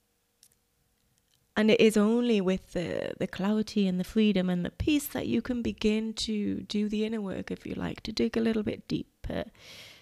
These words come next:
and to sort through what's really going on. Why have you really been drinking?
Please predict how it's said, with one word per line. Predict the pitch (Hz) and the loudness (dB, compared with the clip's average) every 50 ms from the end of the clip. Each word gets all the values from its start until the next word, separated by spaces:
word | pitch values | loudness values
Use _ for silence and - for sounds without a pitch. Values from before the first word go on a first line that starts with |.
| _ _ | _ _
and | - 208 202 | -6 -4 -2
to | 214 214 | -2 -2
sort | - - - 220 208 202 202 - - | -2 -2 0 2 2 2 2 0 -4
through | - - - - - - 196 196 190 185 180 180 180 180 - - - - - - - - _ _ | -10 -14 -16 -12 -4 0 2 2 4 4 2 2 0 -2 -4 -8 -14 -20 -20 -20 -20 -20 _ _
what's | - 196 196 - - - - - | -6 -4 -4 -4 -4 -6 -10 -10
really | 180 180 202 208 208 208 208 202 185 175 165 175 170 196 - _ _ _ _ - | -8 -6 -4 -4 -2 -2 -2 -2 -2 -2 -4 -4 -6 -8 -10 _ _ _ _ -8
going | 170 170 170 165 156 160 | -6 -6 -4 -4 -6 -6
on. | 165 165 165 165 160 147 147 - - 185 - _ _ _ _ _ _ _ - | -8 -8 -10 -10 -10 -10 -12 -12 -14 -16 -20 _ _ _ _ _ _ _ -10
Why | 196 202 196 196 202 208 208 208 214 208 202 | -6 -6 -4 -4 -4 -4 -4 -4 -2 -2 -2
have | 196 202 202 202 | -4 -6 -6 -6
you | 185 190 180 | -6 -6 -6
really | 175 170 180 180 180 185 185 175 180 175 175 190 - _ _ _ _ _ - | -4 -4 -4 -2 -2 -2 -2 -2 -2 -4 -4 -6 -10 _ _ _ _ _ -2
been | 185 170 165 165 | -2 0 0 -2
drinking? | - 180 170 170 165 - - - - - | -2 -4 -4 -4 -6 -8 -10 -10 -10 -10